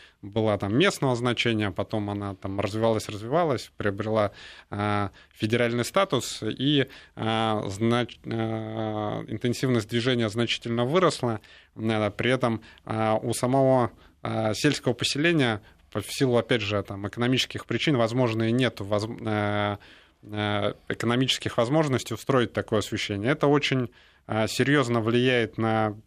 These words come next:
уровень безопасности дорожного движения по той простой причине, что, с-, ну, очевидно, сам населенный пункт является точкой, э, притяжения и движения,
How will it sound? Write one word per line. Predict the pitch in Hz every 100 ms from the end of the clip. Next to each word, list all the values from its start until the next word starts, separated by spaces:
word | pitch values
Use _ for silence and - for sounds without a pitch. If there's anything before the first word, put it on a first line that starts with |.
| - -
уровень | 127 123 117
безопасности | 117 123 208 - 135 -
дорожного | 117 120 110 113 107
движения | 107 117 120 107 98 95 - - -
по | 107
той | 135
простой | - - 127
причине, | - 113 175 147
что, | - - 107 104
с-, | - -
ну, | 110 107
очевидно, | 104 - 120 131 123
сам | - 123
населенный | 113 - 117 110 110
пункт | - 143 107
является | 107 117 107 -
точкой, | 101 - 131 - 120 104 - - - -
э, | 101
притяжения | - - 110 135 120
и |
движения, | 101 107 110 127 117 104